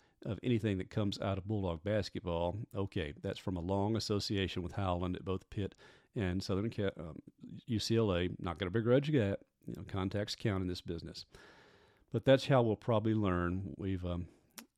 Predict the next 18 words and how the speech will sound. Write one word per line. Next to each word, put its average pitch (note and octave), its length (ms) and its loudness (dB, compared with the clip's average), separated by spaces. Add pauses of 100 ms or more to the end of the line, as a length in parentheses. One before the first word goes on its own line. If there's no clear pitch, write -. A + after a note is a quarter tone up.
(100)
yes, G#2+ 640 2
of G2 140 -4
course, F2 400 -2
we've F#2 180 -2
had F#2+ 160 -2
the G2 60 -2
story G2 440 0
ready F#2 280 0
to A2+ 120 -2
go G2 240 0
for F#2+ 160 -4
a F#2 40 0
long F2 320 0
time. F2+ 360 -2 (760)
And B2 180 6
then A#2+ 300 6
once A#2+ 240 2
that's A2 320 0